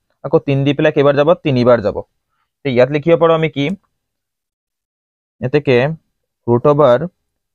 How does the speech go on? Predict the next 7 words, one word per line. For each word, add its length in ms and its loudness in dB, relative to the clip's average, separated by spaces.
নাইন 420 0
টু 120 2
ওৱান 300 0
ছিক্স 360 -6
ইকুৱেল, 460 0
ইয়াত 160 -2
চাবা 200 2